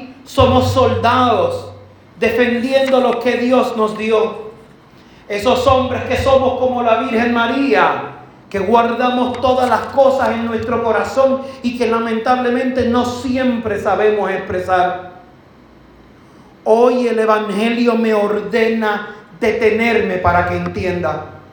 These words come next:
Cuanto más coraje cargues con tu papá,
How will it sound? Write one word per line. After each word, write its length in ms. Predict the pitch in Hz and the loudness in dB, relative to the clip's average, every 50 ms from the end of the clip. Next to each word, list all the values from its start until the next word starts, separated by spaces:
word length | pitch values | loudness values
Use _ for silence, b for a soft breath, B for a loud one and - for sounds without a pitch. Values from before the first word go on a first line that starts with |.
| - - - - - - - - - - - - - - - - - - - - B B B B B B B B - - | -20 -20 -20 -20 -20 -20 -20 -20 -20 -20 -20 -20 -20 -20 -20 -20 -20 -20 -20 -20 B B B B B B B B -20 -14
Cuanto 720 | - 233 240 247 226 226 226 226 226 - 254 233 226 233 226 | -6 0 2 2 2 2 2 0 0 2 2 4 4 2 0
más 280 | 254 277 294 302 294 - - - - - | 0 0 0 0 -2 -4 -8 -12 -2 2
coraje 840 | 302 269 254 254 254 277 285 285 285 285 262 254 269 277 277 269 - | 4 4 4 4 4 2 2 2 0 -2 -2 -4 -4 -4 -6 -6 -4
cargues 680 | 262 254 254 262 254 254 254 254 254 254 254 254 - - | 0 0 2 2 2 0 0 -2 -4 -6 -6 -6 -6 -6
con 300 | - 262 247 226 220 - | -6 -4 -4 -4 -4 -6
tu 180 | 262 240 - | -8 -8 -2
papá, 760 | - 220 196 - - 233 208 175 139 - - - - - - | 0 0 0 2 2 2 2 2 0 -2 -6 -8 -10 -14 -16